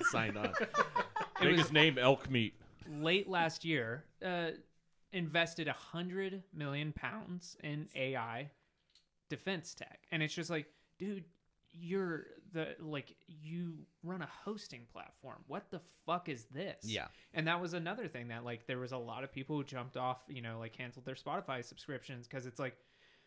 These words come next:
Speaker 2: you know, it's his own money. He can do with, with it what he wants. But the issue is, is that it's like, "Oh, well, my money from my subscriptions is going to that." And also, like,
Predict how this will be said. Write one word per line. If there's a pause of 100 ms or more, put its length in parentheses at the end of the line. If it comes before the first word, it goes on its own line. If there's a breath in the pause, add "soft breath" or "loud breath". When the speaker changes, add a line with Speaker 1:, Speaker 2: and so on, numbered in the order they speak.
(440 soft breath)
Speaker 2:
you
know, (560)
it's
his
own
money.
He
can
do
with, (260)
with
it
what
he
wants.
But (120)
the (100)
issue
is,
is
that
it's
like,
"Oh,
well,
my
money (840)
from
my (240)
subscriptions
is
going
to
that." (200 soft breath)
And
also,
like,